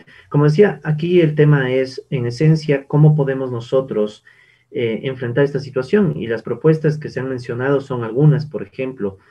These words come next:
de que, bueno, hay que reducir impuestos, hay que crear empleos,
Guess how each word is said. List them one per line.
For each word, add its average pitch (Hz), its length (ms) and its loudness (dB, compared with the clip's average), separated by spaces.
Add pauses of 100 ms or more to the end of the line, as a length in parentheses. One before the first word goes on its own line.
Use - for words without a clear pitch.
(260)
de 123 640 0
que, 113 280 -4
bueno, 185 240 0
hay 151 120 2
que 147 120 -6
reducir 123 420 -6
impuestos, 165 1080 -2 (300)
hay 139 180 -2
que 131 120 -10
crear 120 260 -4
empleos, 156 1120 2